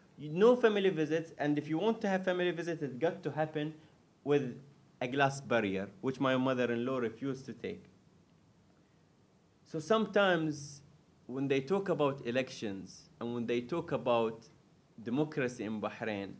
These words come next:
I not only laugh, I really feel like, how dare they can say this?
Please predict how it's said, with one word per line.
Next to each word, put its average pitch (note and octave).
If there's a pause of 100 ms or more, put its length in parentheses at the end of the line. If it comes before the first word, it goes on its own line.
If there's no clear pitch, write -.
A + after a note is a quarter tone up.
I C3+
not G#3
only D#3
laugh, A2+ (840)
I C3
really G3
feel D3 (260)
like, B2 (440)
how F3
dare D#3
they B2
can A2+
say G#2+
this? -